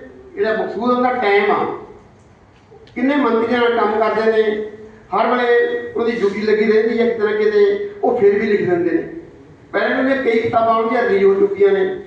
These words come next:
ਤੇ ਇਸ ਕਰਕੇ ਉਹ ਪਤਾ ਨਹੀਂ ਕਿਵੇਂ ਸਮਾਂ ਕੱਢਦੇ ਨੇ। ਕਿਉਂਕਿ ਕਿਤਾਬ ਭਾਵੇਂ ਸੰਪਾ-, ਸੰਪਾਦਿਤ ਕਰਨੀ ਹੋਵੇ, ਬਲਕਿ ਸੰਪਾਦਿਤ ਕਰਨ 'ਚ ਜ਼ਿਆਦਾ ਹੋਰ ਸਮਾਂ ਲੱਗਦਾ ਹੈ, ਕਿਉਂ ਮੈਂ ਆਪ ਹੀ ਲੈਂਦਾ ਹਾਂ। ਔਰ ਮੈਨੂੰ ਪਤਾ ਹੈ ਕਿ ਮੇਰੀ ਕਿਤਾਬ ਦੀ ਆ ਜਾ ਮੇਰਾ ਪਿੰਡ ਦੇਖ ਲਾ,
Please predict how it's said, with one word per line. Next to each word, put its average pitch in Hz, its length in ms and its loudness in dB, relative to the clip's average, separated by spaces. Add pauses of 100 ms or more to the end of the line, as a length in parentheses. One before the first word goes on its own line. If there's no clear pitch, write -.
(600)
ਤੇ 254 60 0
ਇਸ 254 140 0
ਕਰਕੇ 262 380 2
ਉਹ 254 260 0
ਪਤਾ 254 120 0
ਨਹੀਂ 285 120 -2
ਕਿਵੇਂ 214 480 -2
ਸਮਾਂ 185 220 -2
ਕੱਢਦੇ 185 300 0
ਨੇ। - 320 -6 (500)
ਕਿਉਂਕਿ 247 220 -2
ਕਿਤਾਬ 247 480 0
ਭਾਵੇਂ 233 200 0
ਸੰਪਾ-, 208 500 -2
ਸੰਪਾਦਿਤ 202 560 -2
ਕਰਨੀ 208 220 2
ਹੋਵੇ, - 420 -2 (240)
ਬਲਕਿ 220 220 0
ਸੰਪਾਦਿਤ 214 680 -2
ਕਰਨ 247 280 -2
'ਚ - 20 -4
ਜ਼ਿਆਦਾ 233 280 2
ਹੋਰ 277 300 2
ਸਮਾਂ 214 220 0
ਲੱਗਦਾ - 260 0
ਹੈ, - 180 -6 (380)
ਕਿਉਂ 233 100 -2
ਮੈਂ 226 160 2
ਆਪ 208 260 0
ਹੀ 247 160 0
ਲੈਂਦਾ 233 140 2
ਹਾਂ। 240 240 0 (400)
ਔਰ 262 120 2
ਮੈਨੂੰ 269 260 0
ਪਤਾ 269 180 2
ਹੈ - 520 -2
ਕਿ - 80 0
ਮੇਰੀ 240 320 2
ਕਿਤਾਬ 226 560 -2
ਦੀ 247 300 -4 (560)
ਆ 214 140 0
ਜਾ 233 180 0
ਮੇਰਾ 226 120 4
ਪਿੰਡ 220 300 0
ਦੇਖ 175 200 2
ਲਾ, - 320 0